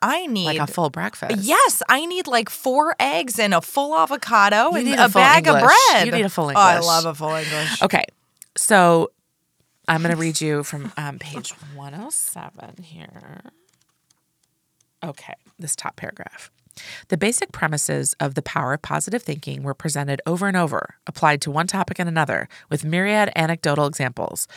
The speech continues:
Speaker 2: Prosperity and success, anger management, health, problem solving, and such were approached in the
Speaker 1: Mm-hmm.
Speaker 2: same manner with slightly differing technical procedures."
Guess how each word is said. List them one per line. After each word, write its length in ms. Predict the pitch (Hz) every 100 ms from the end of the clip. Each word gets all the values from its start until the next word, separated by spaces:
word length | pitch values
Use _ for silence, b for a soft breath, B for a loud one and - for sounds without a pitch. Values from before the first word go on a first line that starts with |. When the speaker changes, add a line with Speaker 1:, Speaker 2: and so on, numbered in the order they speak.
| B
Speaker 2:
Prosperity 480 | - 131 - 139 151
and 100 | 170
success, 520 | - - - - - -
anger 240 | 147 151
management, 500 | 196 240 190 147 127
health, 320 | - 196 165 - b _
problem 280 | 208 208 175
solving, 360 | 147 131 131
and 120 | 127
such 300 | - - - - B B
were 120 | 165
approached 400 | 156 180 175 151
in 80 | 165
the 40 |
Speaker 1:
Mm-hmm. 100 | 170
Speaker 2:
same 180 | 185 160
manner 300 | 185 220 202
with 100 | 190
slightly 380 | 185 151 156 175
differing 340 | 160 139 156 151
technical 480 | - 131 143 139 135
procedures." 920 | 135 - 131 127 - - - -